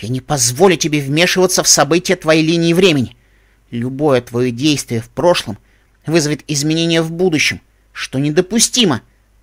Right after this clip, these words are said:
так как приведет к катастрофическим последствиям. Например, твоему нерождению, что приведет к невозможности твоего путешествия назад во времени, что вызовет временной парадокс и коллапс реальности. Поэтому ты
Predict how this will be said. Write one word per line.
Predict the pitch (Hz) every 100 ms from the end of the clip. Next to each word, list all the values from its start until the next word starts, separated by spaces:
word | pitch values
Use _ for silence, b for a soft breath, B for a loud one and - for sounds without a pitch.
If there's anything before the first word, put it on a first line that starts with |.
| -
так | 110
как | 127
приведет | - 147 151 -
к |
катастрофическим | - 190 202 226 226 170 - 147
последствиям. | 160 - 185 - - 87 _ _ _ _ _
Например, | 107 135 143 160 180
твоему | - 143 160 170
нерождению, | 165 160 151 147 151 117 101 _ _ _ _ _
что | - - 123
приведет | 127 139 156 165
к | 156
невозможности | 156 165 175 214 170 147 131
твоего | 127 147 135
путешествия | 139 139 - 180 -
назад | 147 143 156
во | 156
времени, | 175 156 107 - _ _ _ _
что | - - 135
вызовет | 156 160 160 135
временной | 151 175 180 165
парадокс | - 156 165 208 - -
и |
коллапс | 151 147 160 - -
реальности. | 196 175 120 - - _ _ _ _ _ _
Поэтому | 120 151 147 156 139
ты | 156 175 180